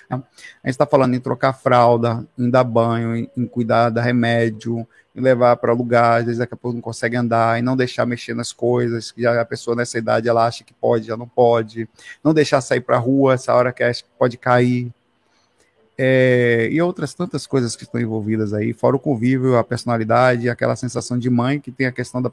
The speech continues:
da, da sensação de, da relação delas, inclusive, né?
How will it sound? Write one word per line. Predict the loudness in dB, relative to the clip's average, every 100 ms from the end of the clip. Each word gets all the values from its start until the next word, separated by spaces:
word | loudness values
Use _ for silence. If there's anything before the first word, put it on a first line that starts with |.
| _
da, | -6 -2 -2 -2 -6
da | -10
sensação | -8 -12 -12 -8 -8
de, | -8 _ _ _ _ _ _
da | -2 2
relação | 4 2 0 0 0
delas, | 4 2 2 -2
inclusive, | -8 -8 -8 -12 -8
né? | -8